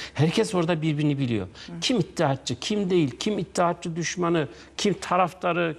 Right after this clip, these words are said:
Speaker 1: kim... Hiçbir şeye karışmamış, bulaşmamış. Herkes birbirini bilir. İs-, Osmanlı dediğimiz geriye kalan nüfus ne kadar? Bir avuçtu.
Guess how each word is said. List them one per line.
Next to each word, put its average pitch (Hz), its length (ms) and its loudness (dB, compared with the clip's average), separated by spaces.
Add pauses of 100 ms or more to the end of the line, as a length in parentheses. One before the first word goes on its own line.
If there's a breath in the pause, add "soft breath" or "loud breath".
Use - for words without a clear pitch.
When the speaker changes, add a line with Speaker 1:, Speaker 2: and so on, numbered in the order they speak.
Speaker 1:
kim... 202 340 -2 (460 loud breath)
Hiçbir 202 220 0
şeye 180 300 0
karışmamış, 170 580 -4 (120)
bulaşmamış. 185 440 -4
Herkes 247 400 -2
birbirini 214 440 0
bilir. 165 180 0
İs-, 180 240 -2 (280 loud breath)
Osmanlı 190 540 2
dediğimiz 175 460 0
geriye 180 340 2
kalan 160 280 0
nüfus 147 320 -6
ne 254 100 -2
kadar? 196 300 0 (120)
Bir 349 120 0
avuçtu. 151 460 0